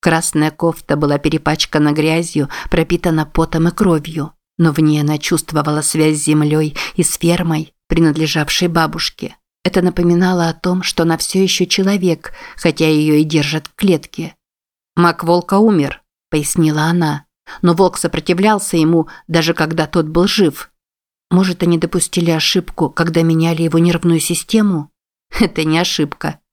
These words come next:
ухмыльнулась Скарлетт. «Я знаю, они считают себя очень умными, наделяя солдат волчьими инстинктами,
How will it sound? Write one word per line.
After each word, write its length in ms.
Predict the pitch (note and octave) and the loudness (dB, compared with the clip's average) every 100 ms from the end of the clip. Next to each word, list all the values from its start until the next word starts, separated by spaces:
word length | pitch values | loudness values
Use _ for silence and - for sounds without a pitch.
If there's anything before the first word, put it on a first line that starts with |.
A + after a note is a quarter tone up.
| _ - | _ -4
ухмыльнулась 640 | D3+ E3+ E3 D#3+ D3 D3+ | 2 2 4 2 2 0
Скарлетт. 560 | - F#3+ D#3+ D3+ - - _ - - - | -2 -2 -2 -6 -10 -20 _ -14 -12 -6
«Я 200 | F3 D#3+ | 0 0
знаю, 280 | D3+ E3 E3 | 2 0 2
они 160 | D3 D3+ | 2 2
считают 480 | - D#3 D#3+ D3+ - | 0 -2 0 -2 -2
себя 260 | D#3 D3+ | -2 0
очень 300 | D3 - D#3 | 2 2 2
умными, 500 | F#3+ F3+ D3+ D3+ - _ | 4 2 2 0 -4 _
наделяя 420 | D#3+ D#3+ D#3+ D3+ | 0 2 2 0
солдат 460 | D3+ D#3 D#3 D#3 D3+ | 0 -2 -2 -4 -2
волчьими 440 | D#3+ D3+ - D3 | -2 0 0 2
инстинктами, 880 | D#3+ E3+ - F#3+ E3 - D3+ C#3+ C#3+ | 2 0 0 0 0 -2 -2 -2 -6